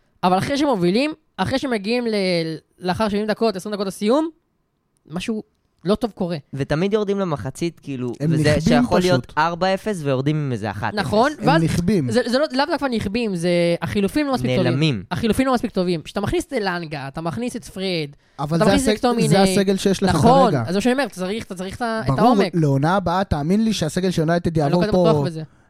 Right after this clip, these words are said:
Speaker 3: אני בטוח בזה שיונייטד, תראה, יונייטד אף פעם לא הייתה מועדון עם שאיפות קטנות.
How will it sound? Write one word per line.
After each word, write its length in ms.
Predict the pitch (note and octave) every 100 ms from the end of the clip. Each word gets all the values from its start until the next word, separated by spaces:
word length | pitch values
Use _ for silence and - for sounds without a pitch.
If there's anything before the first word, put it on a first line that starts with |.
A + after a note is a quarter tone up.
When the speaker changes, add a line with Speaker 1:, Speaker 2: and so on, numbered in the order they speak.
| -
Speaker 3:
אני 180 | D#3 F#3+
בטוח 400 | F3+ A3 G#3 F3+
בזה 220 | E3+ F3+
שיונייטד, 380 | F3 F3 F3+ F3 - -
תראה, 200 | F3+ D#3 - D3
יונייטד 260 | F3 G#3
אף 120 | G#3
פעם 100 | G#3
לא 40 | F#3+
הייתה 140 | F3+
מועדון 240 | E3+ D#3+ E3
עם 60 |
שאיפות 340 | D3+ C#3+ D#3 -
קטנות. 300 | B2+ B2+